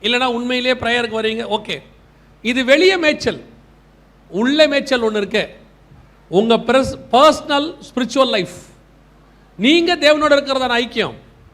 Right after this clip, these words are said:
உங்களுக்கு கர்த்தரோட இருக்கக்கூடியதான தொடர்பு எந்த அளவுக்கு இருக்குது? இன்னைக்கு பெரிய கொடுமை என்ன தெரியுமா? ஒரு காலத்துல கிறிஸ்தவர்களுக்கு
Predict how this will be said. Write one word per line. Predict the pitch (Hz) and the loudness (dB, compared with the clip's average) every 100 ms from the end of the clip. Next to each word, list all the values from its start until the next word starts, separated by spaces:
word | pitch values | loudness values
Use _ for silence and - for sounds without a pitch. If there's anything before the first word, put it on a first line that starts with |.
| - - - | -20 -20 -4
உங்களுக்கு | 185 269 330 339 339 | 0 4 6 4 2
கர்த்தரோட | - 254 311 302 | -4 -4 2 4
இருக்கக்கூடியதான | 294 277 247 262 254 240 226 | 4 0 -2 -2 -2 -4 0
தொடர்பு | 240 262 220 151 - | 2 2 0 -4 -4
எந்த | 180 262 294 | 0 2 4
அளவுக்கு | 294 277 220 | 2 2 0
இருக்குது? | 147 120 - - _ _ _ _ - - | -4 -8 -14 -20 _ _ _ _ -20 -10
இன்னைக்கு | 196 277 294 269 | -4 -2 0 -2
பெரிய | 185 - - 311 359 359 - | -4 -8 2 4 4 2 2
கொடுமை | 294 320 339 320 | 4 6 6 4
என்ன | 285 | 2
தெரியுமா? | 262 247 226 180 123 - - - _ _ _ _ _ _ _ _ _ _ _ _ _ | 2 0 0 -4 -6 -14 -20 -20 _ _ _ _ _ _ _ _ _ _ _ _ _
ஒரு | 196 254 | 2 4
காலத்துல | 262 277 320 320 277 269 277 269 - - _ _ _ _ - | 4 2 2 2 -2 -2 -4 -6 -12 -20 _ _ _ _ -8
கிறிஸ்தவர்களுக்கு | 240 254 - 330 311 240 214 202 208 233 - | -6 -2 2 4 4 0 -4 -2 -4 -4 -8